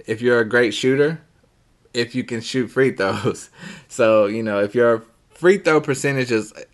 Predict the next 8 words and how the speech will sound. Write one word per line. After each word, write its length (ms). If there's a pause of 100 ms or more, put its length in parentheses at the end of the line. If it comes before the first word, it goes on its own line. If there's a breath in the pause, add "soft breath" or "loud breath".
(160)
is 260
good, 560
but 180
your 100
three-point 460
percentage 460
is 140
bad, 500